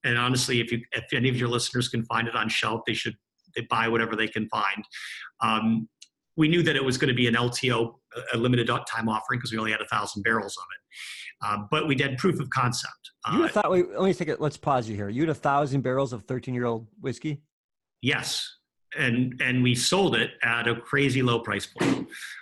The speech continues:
Speaker 1: Uh,
Speaker 2: Well played.
Speaker 1: <laughs>
Speaker 2: I, I, I, that's, I, you could buy a thousand houses for a thousand barrels.
Speaker 1: <laughs> You, you know what? We could have probably just sold the barrels and, uh,
Speaker 2: Yeah.
Speaker 1: for a lot of money and, and called it a day.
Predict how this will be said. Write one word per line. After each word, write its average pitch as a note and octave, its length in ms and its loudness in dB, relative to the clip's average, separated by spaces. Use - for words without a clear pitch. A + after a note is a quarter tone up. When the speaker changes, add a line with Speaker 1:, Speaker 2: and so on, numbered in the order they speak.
Speaker 1:
Uh, A2+ 440 2
Speaker 2:
Well C#3 180 2
played. A#2+ 380 -2
Speaker 1:
<laughs> - 20 -2
Speaker 2:
I, D#3+ 760 4
I, F#3 80 2
I, E3 60 0
that's, G3+ 260 2
I, F#3 140 4
you F3 220 -4
could F3 80 -4
buy F3+ 100 4
a D#3 60 4
thousand F3+ 400 2
houses D#3 440 0
for C3+ 160 -4
a - 20 -4
thousand A#2+ 380 0
barrels. G#2+ 400 -6
Speaker 1:
<laughs> - 20 4
You, C4 340 0
you E3+ 80 4
know F3 100 4
what? F3+ 180 4
We D#3+ 100 4
could E3 140 2
have E3 140 2
probably C#3 400 2
just C#3 240 2
sold B2+ 220 2
the B2+ 80 2
barrels B2+ 460 2
and, B2 360 0
uh, A2+ 220 2
Speaker 2:
Yeah. C#3 200 4
Speaker 1:
for - 120 -12
a - 240 0
lot A#2+ 80 2
of A#2+ 60 -4
money A#2+ 260 2
and, A2 220 0
and A2+ 140 -2
called A2 240 -8
it G#2+ 80 -4
a G2 40 -4
day. G2+ 100 -4